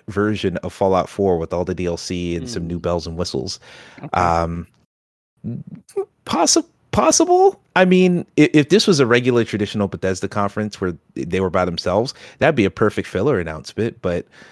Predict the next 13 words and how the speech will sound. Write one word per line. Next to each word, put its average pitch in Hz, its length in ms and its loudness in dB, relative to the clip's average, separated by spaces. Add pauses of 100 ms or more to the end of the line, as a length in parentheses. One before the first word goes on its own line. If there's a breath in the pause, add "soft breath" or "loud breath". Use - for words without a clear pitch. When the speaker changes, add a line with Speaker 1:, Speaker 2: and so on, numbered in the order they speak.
(720 loud breath)
Speaker 1:
I 123 100 0
don't 151 140 2
know. 127 220 4
Maybe 123 320 2
they 135 160 4
announced 123 280 0
that 117 120 2
right 104 160 0
before 107 240 -4
Starfield, 107 540 -2
get 101 120 -4
people 104 240 -6
excited. 117 500 -2